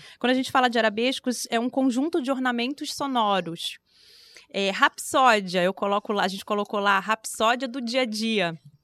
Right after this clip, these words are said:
A rapsódia, ela significa uma recitação de poema, né? Mas na música são as citações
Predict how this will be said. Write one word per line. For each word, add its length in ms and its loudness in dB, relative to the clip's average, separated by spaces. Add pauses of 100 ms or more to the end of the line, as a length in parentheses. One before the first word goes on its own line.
(440)
A 40 -8
rapsódia, 600 2
ela 100 4
significa 480 -4
uma 140 2
recitação 680 0
de 120 -2
poema, 640 2
né? 120 0
Mas 200 2
na 120 4
música 560 0
são 200 0
as 80 2
citações 880 0